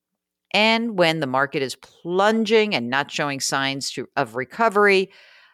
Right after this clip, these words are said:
I'm gonna ride through it and hopefully not panic.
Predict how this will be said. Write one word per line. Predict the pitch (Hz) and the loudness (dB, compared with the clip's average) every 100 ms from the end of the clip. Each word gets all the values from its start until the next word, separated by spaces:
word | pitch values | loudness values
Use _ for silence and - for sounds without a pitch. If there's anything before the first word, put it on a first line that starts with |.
| _ | _
I'm | - 135 | -6 0
gonna | 143 135 | 0 2
ride | 156 185 190 | 2 2 0
through | 180 165 | 0 0
it | 151 | 2
and | 139 | 0
hopefully | 147 151 151 151 | -2 -2 -2 -2
not | 131 120 | -2 -6
panic. | - 147 143 113 - _ | -6 -4 -4 -4 -12 _